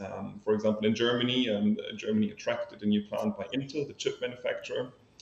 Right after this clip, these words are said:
but that came at the cost of, um, a ten billion euro, um, tax subsidy. So you do run the, uh, danger that you end up in a, in a subsidies race, um, and with increased protectionism, which would, at the end of the day, not benefit anybody. Um, but, uh,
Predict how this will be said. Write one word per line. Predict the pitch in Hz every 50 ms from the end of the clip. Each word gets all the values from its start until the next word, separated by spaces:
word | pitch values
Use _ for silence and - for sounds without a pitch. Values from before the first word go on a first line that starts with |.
| - -
but | - 107 104
that | 110 104 - -
came | - 113 113 113 113
at | 107
the | 107
cost | 107 - - 113 113 -
of, | 110 107 104
um, | 104 101 101 104 101 101
a | 104
ten | - - 127 117 113 107
billion | 104 113 110 110 107 107
euro, | 107 110 107 107 107 104 107 104 - - - _ _ -
um, | 98 95 101 -
tax | - 117 120 - - -
subsidy. | - 104 - - - 107 104 101 92 87 - - _ _ _ _ _
So | - -
you | 117 113
do | 107 147 156 151 151 151 - - - 123
run | 120 127 120 120 117 113 110 110 104 -
the, | 113 107 110 107 104
uh, | 101 101
danger | - 107 113 110 113 107 107 104
that | 104 104 101 - - -
you | - 104 -
end | 104 110 110 107
up | 107 107 104
in | 107 101
a, | 98 98 95 101 101 101
in | - 107 104
a | 98
subsidies | - - 117 113 - - 107 117 117 120 117 117
race, | 107 110 113 131 151 - - - - - - - _ _ - 104
um, | 101 98 101 101 101 98 - 101
and | 101 98 101 101
with | 104 101 107
increased | 107 101 - 120 110 - -
protectionism, | 107 107 - 127 123 - - - 123 127 127 127 127 131 113
which | 98 113 107 - - 110
would, | 185 - - - - - -
at | 113 107
the | 107 110
end | 110 113
of | 104 -
the | 107
day, | 101 110 107 107 110 107 -
not | 113 110 107 - - - - 104 -
benefit | 107 107 107 - 104 104
anybody. | - 131 127 104 101 104 98 98 113 135 143 - - _ _ _ _ _ _ -
Um, | 104 104 104 101 101 101 101 104 104 101 104 104
but, | 104 104 101 98 98 - - -
uh, | 107